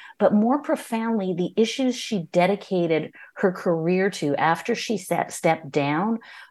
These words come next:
were the issues of civility, civics education,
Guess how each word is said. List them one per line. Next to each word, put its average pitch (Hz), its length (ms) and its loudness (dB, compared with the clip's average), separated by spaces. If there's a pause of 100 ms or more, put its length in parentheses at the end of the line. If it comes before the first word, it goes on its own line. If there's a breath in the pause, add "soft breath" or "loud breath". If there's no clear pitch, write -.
were 185 260 6
the 175 200 2
issues 180 400 0
of 160 240 2
civility, 202 800 2 (720 soft breath)
civics - 580 2
education, 240 1160 0